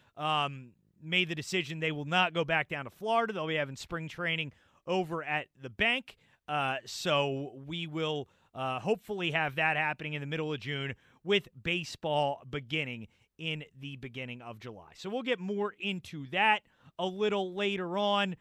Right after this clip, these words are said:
Um, I do wanna talk a little more about the match. I talked some about it last night, uh, but, uh, I, I, I, I found it interesting on a lot of levels, not just that it was fun to watch. It was fun to watch, and I did enjoy,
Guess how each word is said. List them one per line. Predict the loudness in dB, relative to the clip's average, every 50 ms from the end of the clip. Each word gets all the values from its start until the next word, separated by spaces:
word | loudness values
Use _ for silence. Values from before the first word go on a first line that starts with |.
| _ -20 -14 -6
Um, | -2 0 2 2 2 0 0
I | 0 0 0
do | 0 0 -2
wanna | 0 0 -2 -2
talk | 0 -2 -2 -2 -2
a | -2
little | -2 -2 -2
more | -2 -2 -2 -2
about | 0 -2 -2 -4
the | -4 -8
match. | -6 -4 -2 -2 -2 -4 -6
I | -6
talked | -2 0 0 0 0 -2
some | -4 -4 -2
about | 0 0 2 2
it | 0 0
last | 0 0 0 0 -2 -4
night, | -4 -4 -4 -4 -6 -10 _ _ _ _ -6
uh, | -2 0 2 0 0 -2 _
but, | 0 0 0 0 -2 _ _ _ _ _ _ _
uh, | -6 -4 -4 0
I, | 0 0 0 0 0
I, | -2 -2 -4 _ _ -12 -2 2
I, | 2 4 4 2
I | 0
found | 0 0 0 0 2 0 0
it | 0 0
interesting | 0 -2 -2 -6 -8 -10 -8 -6 -4 -2 -2
on | -2 -2
a | -2
lot | -2 0 0 2 2
of | 2
levels, | 0 0 -2 -2 -4 -6 -6 -2
not | 0 0 0 0
just | -2 -4 -4 -4 -6 _ _ _ _ _ 0
that | 0 0
it | 0
was | -2 -6 -4
fun | -2 -2 -2 -2
to | -2
watch. | 0 2 2 2 2
It | 0 -6 -2
was | 0 2 2 0 -2
fun | -10 -12 -14 -14
to | -14
watch, | -16 -16 -16 -14 -14 -12
and | -6 -2 0
I | 0 0
did | 0 -2 -4 -4 -2
enjoy, | -4 -6 -8 -8 -8 -6 -4 -4 -4 -6 -8